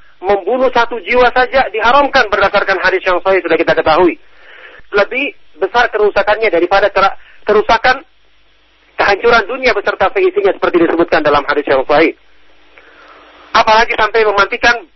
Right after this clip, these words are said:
sekian banyak, apa ini, nyawa yang tidak berdosa. Ahlu Sunnah wal Jamaah mengharamkan berdasarkan hadis yang sahih membunuh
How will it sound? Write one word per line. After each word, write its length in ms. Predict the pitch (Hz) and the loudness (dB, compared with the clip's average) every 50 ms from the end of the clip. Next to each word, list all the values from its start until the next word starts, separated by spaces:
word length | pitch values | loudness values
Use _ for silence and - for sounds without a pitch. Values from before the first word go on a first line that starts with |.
| - - - | -12 -8 -8
sekian 260 | 202 - 220 208 196 175 | -4 0 0 0 2 2
banyak, 320 | 202 208 208 214 208 - - | 2 2 2 2 0 -2 -2
apa 180 | - 170 - 185 190 | -2 0 0 2 2
ini, 140 | 202 196 185 | 2 2 4
nyawa 220 | 180 185 196 190 175 | 4 4 4 4 2
yang 140 | 165 160 | 0 -2
tidak 240 | - 160 147 135 - | -4 -4 -4 -4 -2
berdosa. 480 | - 147 - 165 165 160 - - 117 - - - - - - - - - - - - - - - | -2 -2 0 2 2 2 2 0 0 -2 -6 -20 -20 -20 -20 -20 -20 -20 -20 -20 -20 -20 -10 -2
Ahlu 280 | - 202 208 226 233 240 - | 0 2 2 2 2 0 -2
Sunnah 240 | 277 254 269 262 | 0 0 2 4
wal 160 | 254 254 240 - | 4 4 2 2
Jamaah 280 | 247 240 254 247 262 247 | 0 0 2 2 0 0
mengharamkan 500 | 240 233 220 226 254 262 254 - 247 233 220 | 0 0 0 2 0 0 0 0 -2 -2 0
berdasarkan 500 | 220 208 220 220 - 240 233 220 240 233 214 202 | 0 0 0 0 2 0 0 0 0 -2 -2 0
hadis 220 | 214 220 220 208 | 0 0 0 0
yang 180 | - 220 202 196 190 | 0 0 0 0 0
sahih 400 | - 214 196 202 220 240 254 247 _ _ - - - - - - | 2 2 4 4 4 2 0 -2 _ _ -20 -20 -20 -16 -6 -2
membunuh 560 | 214 233 233 208 - 226 247 247 247 277 285 | 0 0 0 0 0 0 0 2 2 2 0